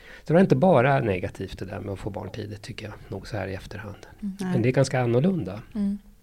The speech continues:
Speaker 3: Ja, det, det är ju många idag, tycker jag, upplever jag, som får barn lite senare i livet. De har ju ganska, eller vi, jag, jag vet inte, jag fick mitt första barn när jag var trettio, eh, och då har man ju ändå någonstans, eller jag hade i alla fall en ganska, eller vi ska jag väl säga, hade en ganska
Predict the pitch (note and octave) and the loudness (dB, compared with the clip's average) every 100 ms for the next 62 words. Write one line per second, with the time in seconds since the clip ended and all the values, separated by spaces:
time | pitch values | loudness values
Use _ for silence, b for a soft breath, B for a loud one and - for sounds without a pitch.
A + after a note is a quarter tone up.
0 | - - - - - F#3 G3+ A3+ G#3+ F#3 | -20 -20 -20 -20 -10 -2 0 0 0 -2
1 | G3 G#3 A3 G3+ C#4 C#4 B3+ A3+ F#3 E3 | 0 2 4 2 4 4 2 0 0 0
2 | F3+ E3+ E3 E3+ F3+ F3 F3+ E3+ E3 E3+ | 0 -2 0 -2 -4 -4 -2 0 -2 -6
3 | F3 - E3+ F#3 A3 E3+ E3+ F#3 G3 G#3+ | -8 -6 -2 0 2 0 -2 -2 2 4
4 | A#3 F#3+ F#3+ F#3 F3 E3+ F3+ F3+ B B | 4 2 -2 -2 -2 0 -2 -6 B B
5 | B G3 F3+ D#3 A#3 A3+ F#3 G3 G#3 A3 | B 0 2 2 2 4 4 4 2 2
6 | G3+ G3 A3+ G#3 F#3+ - - G3 G#3 G3 | 0 -2 -2 -4 -4 -6 -6 -4 0 0
7 | E3 D#3+ D#3+ E3+ D#3+ G3 G#3 - - F3 | 0 -2 -4 -6 -6 -8 -8 -10 -4 -2
8 | E3 E3 E3 E3 D#3+ - F3 F3 G3+ B3+ | -2 -4 -4 -6 -8 -10 -6 -2 2 4
9 | B3+ A3+ G3 F#3 G3+ G#3+ A#3 A#3 F#3+ D#3+ | 4 4 2 0 2 2 2 2 -2 -6
10 | F3 G3+ B3 A#3+ F3 E3+ E3 E3 D#3 E3 | -2 2 2 2 0 -2 -2 -2 -2 -4
11 | E3 D#3+ D#3+ D3 D3+ F#3 F3+ F3+ F3 F3 | -6 -8 -6 -4 -4 -4 -6 -6 -4 -4
12 | D#3 F3 E3+ E3 D#3+ | -4 -2 -4 -6 -8